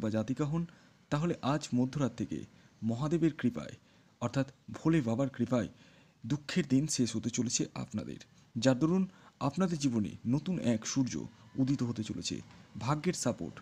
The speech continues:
পেতে চলেছেন, না হওয়া কাজ, আটকে যাওয়া কাজ হয়ে যেতে চলেছে। পাশাপাশি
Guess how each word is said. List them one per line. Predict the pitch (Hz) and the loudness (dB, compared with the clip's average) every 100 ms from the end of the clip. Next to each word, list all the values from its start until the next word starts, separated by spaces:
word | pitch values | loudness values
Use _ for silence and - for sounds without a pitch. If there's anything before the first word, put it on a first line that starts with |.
| - | 2
পেতে | 135 117 | 2 4
চলেছেন, | 113 95 - - - - - - | 0 -2 -4 -10 -16 -20 -18 0
না | 120 143 156 | 4 4 4
হওয়া | 175 | 0
কাজ, | 175 180 - - | 0 -2 -4 -4
আটকে | 127 - 151 | -4 2 4
যাওয়া | 123 117 | 4 2
কাজ | 76 - - - - - | -4 -8 -12 -18 -14 4
হয়ে | 135 | 6
যেতে | 110 107 127 | 6 2 -2
চলেছে। | 110 - 57 - - - | -2 -4 -6 -12 -18 0
পাশাপাশি | 123 127 165 165 | 2 4 4 2